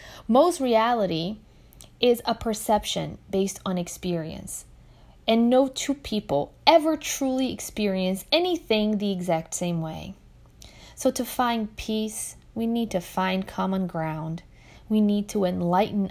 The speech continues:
others about where we come from.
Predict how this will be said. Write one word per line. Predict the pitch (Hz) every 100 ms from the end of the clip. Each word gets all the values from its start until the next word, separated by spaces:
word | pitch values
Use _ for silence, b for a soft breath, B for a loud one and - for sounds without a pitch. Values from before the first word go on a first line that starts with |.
| -
others | 190 185 180 175 -
about | - 190 190
where | 190 190 214 220
we | 208
come | - 208 208
from. | - 170 160 175